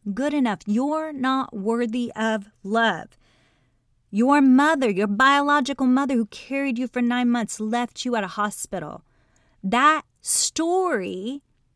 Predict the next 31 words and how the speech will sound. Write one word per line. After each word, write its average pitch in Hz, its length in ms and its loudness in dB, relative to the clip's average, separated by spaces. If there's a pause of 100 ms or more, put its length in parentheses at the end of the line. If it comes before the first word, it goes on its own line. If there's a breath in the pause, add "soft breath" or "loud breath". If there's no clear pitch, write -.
(1160)
again, 285 480 0
I 214 120 0
carried 311 520 -6
with 220 240 -4
me 196 160 -6
for 233 640 -4
many, 277 440 4
many, 269 280 4
many, 240 260 2
many 226 220 2
years, 240 340 -2
and 220 140 2
it 233 100 2
impacted 269 720 -2
me. 175 280 -12
It 190 60 -6
impacted 262 520 0
how 262 240 -2
I 262 80 -2
showed 254 340 -4
up 277 180 -8
every 214 240 -4
day. 170 220 -8 (340 loud breath)
It 196 140 -4
impacted 240 540 -2
my 254 160 -2
level 254 280 -4
of 254 140 -10
confidence. 196 680 -10
It - 200 -16
impacted, 247 720 -4